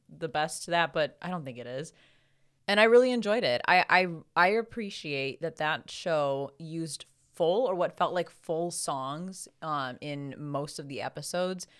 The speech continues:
to really highlight the, the beauty and the variety and the range of the shamisen. And I,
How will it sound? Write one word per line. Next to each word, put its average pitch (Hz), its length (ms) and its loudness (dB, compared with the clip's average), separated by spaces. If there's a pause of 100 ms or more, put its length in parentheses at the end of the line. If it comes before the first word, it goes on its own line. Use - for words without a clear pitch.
(180)
to 208 140 -2
really 220 260 2
highlight 165 840 0
the, 139 340 -4
the 147 60 -10
beauty 143 480 -8
and 139 200 -8
the 135 80 -8
variety 127 460 -6
and 127 80 -8
the 123 80 -8
range 113 540 -12
of 127 180 -4
the 135 60 -12
shamisen. - 640 -12 (360)
And 143 400 -4
I, 151 140 0